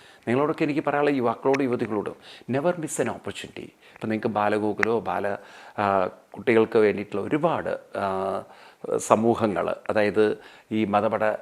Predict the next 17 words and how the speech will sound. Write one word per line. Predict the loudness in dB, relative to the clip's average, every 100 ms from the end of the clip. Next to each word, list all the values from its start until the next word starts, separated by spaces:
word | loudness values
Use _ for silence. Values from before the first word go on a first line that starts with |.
| -2
പാഠശാലകൾ | 2 2 2 -2 -2 -2 -2 -2
തുടങ്ങിയുള്ള | -2 -4 -4 -2 -2
ഒരുപാട് | 2 2 2 4
ഓപ്പർച്യൂണിറ്റി | 4 4 2 4 4 2
ഉണ്ട്. | -2 -6 -12 _ _ -20 -20 -20 -6
നിങ്ങളൊന്ന് | 0 4 4 6 6
പോയി | 6 2 0 2
ട്രെയിൻഡ് | 4 4 2
ആവും, | 0 -2 -12 -2
ചെറുതായിട്ട് | 2 6 8 6 4
ഇതിനെക്കുറിച്ചൊന്ന് | 4 2 2 0 0 0
മനസ്സിലാക്കൂ, | -4 -8 -10 -10 -14
അത്രയേ | 2 8 8
വേണ്ടൂ. | 8 4 2
സ്വല്പം | 0 0 2 2 2
അപ്യസ്യ | 0 0 2 2
ധർമ്മസ്യ | 4 4 0 -6 -8 -10